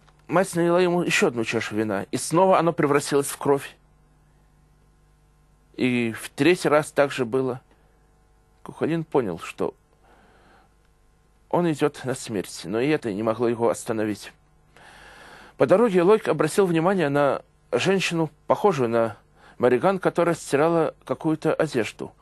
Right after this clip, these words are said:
у реки, кровавую одежду. Это, и опять же это оказалась одежда самого Кухулина.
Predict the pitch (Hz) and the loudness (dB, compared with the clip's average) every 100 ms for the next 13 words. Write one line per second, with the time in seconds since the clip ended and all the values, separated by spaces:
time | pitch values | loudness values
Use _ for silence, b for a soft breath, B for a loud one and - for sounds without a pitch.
0 | - 78 98 101 98 - - 123 123 170 | -12 -6 -6 -6 -8 -12 -2 2 4 2
1 | 160 151 B B B B 117 120 104 - | 0 -4 B B B B -2 0 -2 -2
2 | - - - _ _ _ _ _ _ _ | -10 -12 -14 _ _ _ _ _ _ _
3 | _ - - - - 131 139 131 B B | _ -4 -4 -14 -4 -2 -2 -4 B B
4 | 190 - 220 185 185 180 170 151 165 175 | 0 2 2 2 0 0 0 0 0 -2
5 | - - 123 120 151 - 143 - 127 110 | -4 -4 -2 0 -2 -2 -6 -4 -4 -2
6 | 120 - - 92 82 | -4 -6 -4 -2 -2